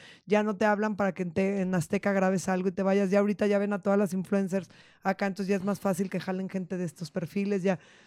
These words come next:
Todo eso ha cambiado, todo eso se ha hecho tendencia para mí.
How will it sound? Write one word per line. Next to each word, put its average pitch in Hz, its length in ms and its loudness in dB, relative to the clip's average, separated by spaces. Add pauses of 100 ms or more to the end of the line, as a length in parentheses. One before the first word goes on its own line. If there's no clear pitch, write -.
(140)
Todo 247 320 8
eso 233 280 4
ha 220 80 0
cambiado, 190 480 0
todo 208 380 0
eso 208 260 0
se 208 120 -2
ha 208 40 4
hecho 202 360 0 (520)
tendencia 190 800 4 (300)
para 165 200 4
mí. 151 220 2